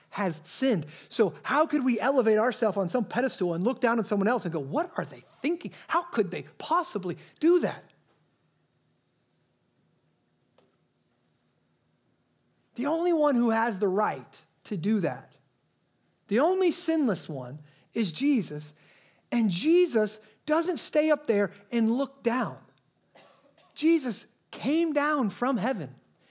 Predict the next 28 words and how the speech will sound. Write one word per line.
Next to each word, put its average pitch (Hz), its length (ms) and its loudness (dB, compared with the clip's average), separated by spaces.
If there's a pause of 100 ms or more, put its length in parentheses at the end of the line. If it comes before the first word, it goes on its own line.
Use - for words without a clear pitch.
(160)
and 196 180 -2
walked 277 300 0
the 262 200 0
earth, 202 320 -2 (240)
and 208 80 0
he 226 80 4
went 277 160 2
even 262 180 0
farther 311 500 0
than 294 140 -2
that. 311 320 -2 (1200)
He 262 100 -2
didn't 320 240 2 (140)
look 262 320 -2
down 269 340 2
on 160 180 -2
us. 220 240 -10 (120)
He 269 240 -8 (220)
died 277 500 -2 (160)
for 135 340 -10
us. - 440 -20 (3000)
Jesus 285 380 -4
Christ - 420 -4
took - 340 -4
all 285 300 0
of 247 100 -4
our 247 140 0
hostility 185 800 -6